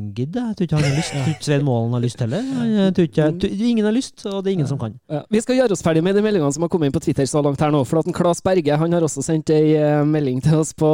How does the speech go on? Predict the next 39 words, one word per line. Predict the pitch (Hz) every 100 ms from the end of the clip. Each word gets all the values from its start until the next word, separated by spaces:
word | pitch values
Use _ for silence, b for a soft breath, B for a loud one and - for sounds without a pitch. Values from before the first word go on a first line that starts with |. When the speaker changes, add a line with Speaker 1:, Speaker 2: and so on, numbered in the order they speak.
| 151
Speaker 2:
Twitter, | 156 143 175 208 B B -
og | 160
det | 185 - 143
er | 123
jo | 131 160
egentlig | 190 175 147 135 151 160
litt, | 143 - _ 170
eh, | 165
trenerrelatert, | 160 175 170 151 139 135 147 139 131 143 139
så | - 160
før | 170 156
vi | 156 156
setter | - 165 - 151 -
helt | 165 175 -
sluttstreken | - 214 147 127 139 135
på |
trener. | 160 160 127 117 b b b b b b b b b b b b _ _ _ _ _ _ _ -
«Kan | 240 214
dere | 180 208
ta | - 208 214
en | 226
liten | 233 214 214
impro | 220 156 - 190 254 110
fra | - 175 185
en |
scene | - 208 175 143 160 165
fra | 160 156
bakrommet | 175 160 - 127 131 -
på | 151 139
Brakka? | 127 151 156 139 143 110 - _
Er | 170 165
så | 196
nysgjerrig | 202 - 196 143 160
på | 202
hva | 180 165
som | 196
skjer | - 196 220
der | 226
inne. | 220 143